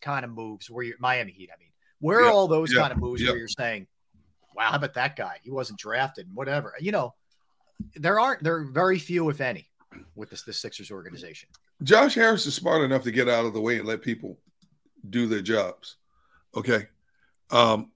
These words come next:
Speaker 3: he's a money man, you know, and, and when you look at how he has spread himself out and, and, and the, the plate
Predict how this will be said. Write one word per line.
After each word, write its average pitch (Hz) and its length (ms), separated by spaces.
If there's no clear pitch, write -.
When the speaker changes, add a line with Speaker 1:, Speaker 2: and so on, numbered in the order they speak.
Speaker 3:
he's 160 240
a 143 60
money 143 260
man, 98 260
you 117 100
know, 104 180
and, 135 180
and 131 320
when 131 80
you 139 120
look 151 280
at 160 80
how 156 180
he 135 180
has 113 140
spread 131 340
himself 117 480
out 98 340
and, 120 300
and, 117 340
and 123 180
the, 117 400
the 127 180
plate 160 580